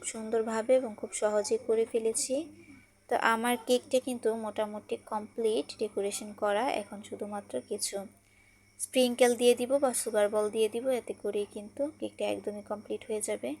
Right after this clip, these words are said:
কেকটা দেখতে কেমন লাগছে অবশ্যই কমেন্ট করে জানাবেন। আর আমার কাছে কিন্তু এই কেকটা অনেক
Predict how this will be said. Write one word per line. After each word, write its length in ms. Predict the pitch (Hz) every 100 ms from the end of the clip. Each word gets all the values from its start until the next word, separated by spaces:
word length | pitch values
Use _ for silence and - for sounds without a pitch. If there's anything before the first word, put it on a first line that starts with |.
| - _ _ _ _ _
কেকটা 240 | 254 240 269 220
দেখতে 200 | 226 - 254
কেমন 260 | 254 247 254 247
লাগছে 280 | 247 - 294 262
অবশ্যই 320 | 214 214 214 214
কমেন্ট 260 | 226 226 226
করে 140 | 233 233 233
জানাবেন। 420 | 226 226 226 247 277 208
আর 100 | 208 196
আমার 240 | 208 214 220
কাছে 160 | 233 -
কিন্তু 240 | 247 240 277 - 202
এই 60 | 208
কেকটা 300 | 202 196 214 - 220
অনেক 180 | 226